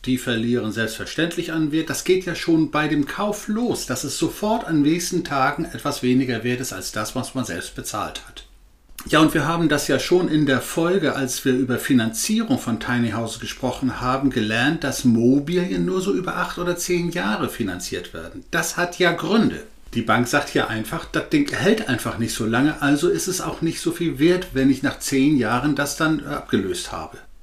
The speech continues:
Also grundsätzlich kann man sagen, dass nach zehn Jahren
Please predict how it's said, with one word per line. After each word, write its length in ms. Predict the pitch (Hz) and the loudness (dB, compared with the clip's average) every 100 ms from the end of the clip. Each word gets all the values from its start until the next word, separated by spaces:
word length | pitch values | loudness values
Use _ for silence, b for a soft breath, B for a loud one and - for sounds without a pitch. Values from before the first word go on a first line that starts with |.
| - | -16
Also 220 | - 120 120 | -4 -2 2
grundsätzlich 480 | 131 127 131 110 | 2 2 0 -4
kann 160 | - 113 | -2 0
man 160 | 113 104 | 0 0
sagen, 380 | 104 107 120 | 0 2 0
dass 240 | 113 101 - | 0 -2 -6
nach 160 | - | -8
zehn 480 | - - 95 101 104 | -8 -4 -4 -2 -4
Jahren 500 | 92 80 95 104 107 | -6 -6 -4 -2 -4